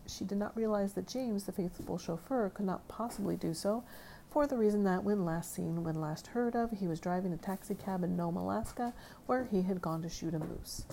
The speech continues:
James had always wanted to shoot something, a moose or a policeman or a small deer.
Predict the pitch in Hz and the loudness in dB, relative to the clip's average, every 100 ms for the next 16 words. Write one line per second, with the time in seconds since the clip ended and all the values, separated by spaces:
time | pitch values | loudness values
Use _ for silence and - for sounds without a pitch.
0 | - - - - - 196 185 180 170 160 | -12 -14 -16 -8 2 4 4 4 2 2
1 | 175 175 180 - 262 - 240 233 233 214 | 2 2 0 -2 -2 -2 -4 -2 -2 2
2 | 190 233 - - 139 - 180 202 - 185 | 2 2 0 -2 -4 -2 0 0 0 -2
3 | 151 156 - 175 170 165 165 - | -2 -4 -4 -2 0 0 -4 -6